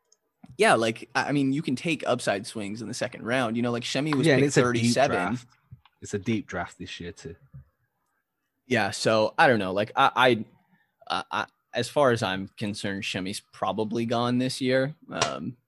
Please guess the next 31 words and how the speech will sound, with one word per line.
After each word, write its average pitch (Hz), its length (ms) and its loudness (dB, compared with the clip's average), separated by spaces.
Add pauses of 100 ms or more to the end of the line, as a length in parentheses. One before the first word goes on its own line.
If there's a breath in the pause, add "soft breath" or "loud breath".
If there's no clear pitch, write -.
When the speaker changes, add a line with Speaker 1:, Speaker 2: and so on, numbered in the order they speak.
(160)
Speaker 1:
but 123 260 6
Speaker 2:
<laughs> - 0 -
We've 143 260 6
been, 156 180 4
we've 135 160 8
been 143 140 8
saying 143 280 8
that 127 160 4
for 120 80 -8
two 131 160 4
years 127 360 6
now. 107 300 -2 (800)
Speaker 1:
It's 196 200 2
true. 180 400 6
It's 160 180 4
true. 143 280 6
But, 135 280 4
you 156 80 2
know, 139 100 4
I 139 80 2
think 143 200 -4
this 147 180 -2
is 143 80 -6
the 135 140 -2
last 127 500 2
of 117 380 -2
the 113 340 -2
typical 117 680 0 (100)
rookie 120 320 -2
deal, 107 560 -2 (100)
um, 107 440 0